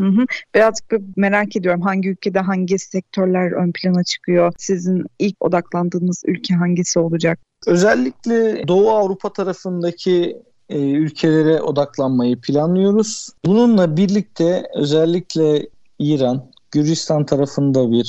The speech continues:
Speaker 2: çalışmalarımız, temaslarımız mevcut. İran tarafında gıda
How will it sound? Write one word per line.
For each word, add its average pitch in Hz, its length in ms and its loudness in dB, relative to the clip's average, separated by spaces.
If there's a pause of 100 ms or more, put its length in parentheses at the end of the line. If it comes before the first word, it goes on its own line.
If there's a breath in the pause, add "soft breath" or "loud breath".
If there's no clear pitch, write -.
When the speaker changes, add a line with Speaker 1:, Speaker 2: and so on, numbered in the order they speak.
(120)
Speaker 2:
çalışmalarımız, 131 800 0
temaslarımız 127 720 0
mevcut. 139 440 0
İran 170 400 2
tarafında 160 680 0
gıda 147 680 0